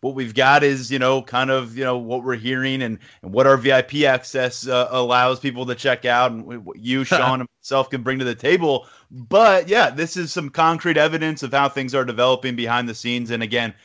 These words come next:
Speaker 1: all that coverage is up there. And then, uh, spring ball right around the corner. Year number seven of James Franklin is underway, but it'll really feel like we're underway with that when the pads are out again, uh,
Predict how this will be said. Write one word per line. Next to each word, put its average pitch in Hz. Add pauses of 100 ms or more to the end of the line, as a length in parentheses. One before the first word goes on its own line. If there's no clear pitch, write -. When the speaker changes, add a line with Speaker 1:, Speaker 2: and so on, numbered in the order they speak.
(240)
Speaker 1:
all 131
that 123
coverage 120
is 113
up 123
there. 123
And 113
then, 117 (260)
uh, 107
spring 156
ball 156
right 151
around 143
the 135
corner. 170
Year 139
number 135
seven 147
of 135
James 139
Franklin 135
is 120
underway, 127
but 113
it'll 120
really 131
feel 165
like 131
we're 120
underway 113
with 110
that 110 (240)
when 117
the 113
pads 117
are 110
out 107
again, 107 (240)
uh, 101